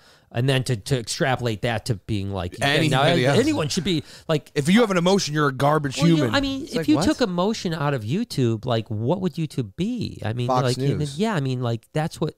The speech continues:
Speaker 1: you know, I mean, the emotion can be comedy, it can be, it can be laughter, it can
Speaker 2: Sad,
Speaker 1: be sadness,
Speaker 2: happy.
Speaker 1: it can be anything, you know, and, and that's what,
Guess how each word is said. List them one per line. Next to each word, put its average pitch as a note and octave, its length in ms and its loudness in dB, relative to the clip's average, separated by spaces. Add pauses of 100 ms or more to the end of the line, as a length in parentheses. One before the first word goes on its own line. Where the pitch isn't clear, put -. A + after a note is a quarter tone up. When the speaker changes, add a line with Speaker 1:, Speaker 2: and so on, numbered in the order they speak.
(120)
Speaker 1:
you D3+ 160 -2
know, B2 220 0 (360)
I D#3 60 -8
mean, D#3 240 0
the C#3 140 0
emotion C#3+ 320 0
can B2 60 -2
be A2+ 80 -2
comedy, A2+ 680 -2
it - 80 -8
can A#2+ 160 -6
be, G#2+ 480 0
it G#2+ 140 -4
can A2 120 -4
be G2+ 160 -2
laughter, G2 640 -2
it - 120 -2
can A#2+ 80 -2
Speaker 2:
Sad, G#2 320 0
Speaker 1:
be A2 60 -2
sadness, B2 500 0
Speaker 2:
happy. C3+ 80 -6
Speaker 1:
it - 60 -8
can A#2 120 -4
be A#2 240 -4
anything, A#3 480 -2
you G#2 80 -2
know, B2+ 160 0 (360)
and, C#3 260 -4
and C3 400 -4
that's C#3+ 260 -4
what, C#3+ 180 -2